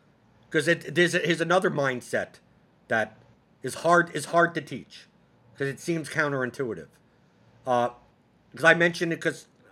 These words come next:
I mean, I, I get D Ms, I get, I mean, I answer emails. I'm,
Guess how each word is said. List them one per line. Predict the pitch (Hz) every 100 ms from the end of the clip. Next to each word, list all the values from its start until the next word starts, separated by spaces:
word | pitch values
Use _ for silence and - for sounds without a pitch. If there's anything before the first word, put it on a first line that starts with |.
| -
I |
mean, | 151 147 151
I, | 143 156 -
I | 156
get | 151 -
D | 117 120
Ms, | 117 113
I | 107
get, | 110 - -
I | 123
mean, | 123 127
I | 147
answer | 160 139
emails. | 139 135 135 131 127 -
I'm, | 135 127